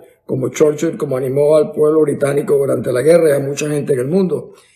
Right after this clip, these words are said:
Igual ha pasado hoy. Eh, ¿qué, qué sucede ahora? La, esta resolución no va a acabar la guerra,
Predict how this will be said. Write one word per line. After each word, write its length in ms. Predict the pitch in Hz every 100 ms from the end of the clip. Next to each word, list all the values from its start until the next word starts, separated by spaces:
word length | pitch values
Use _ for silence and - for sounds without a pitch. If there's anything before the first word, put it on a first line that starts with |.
| _ -
Igual 480 | 156 165 202 226 220
ha 120 | 165
pasado 420 | 175 151 165 160
hoy. 260 | 143 113 - - - _ _ _ _
Eh, 960 | - 139 135 - 95 98 98 87 - _ _ _ _ _ -
¿qué, 300 | 196 208 208 214
qué 140 | 208 185
sucede 320 | 180 196 180
ahora? 280 | 175 135 -
La, 320 | 139 139 147
esta 240 | - - 196
resolución 520 | - 165 143 180 202
no 200 | 180 165
va 300 | 160 160 156
a 40 |
acabar 300 | 151 139 143
la 100 | 147
guerra, 420 | 147 190 180 175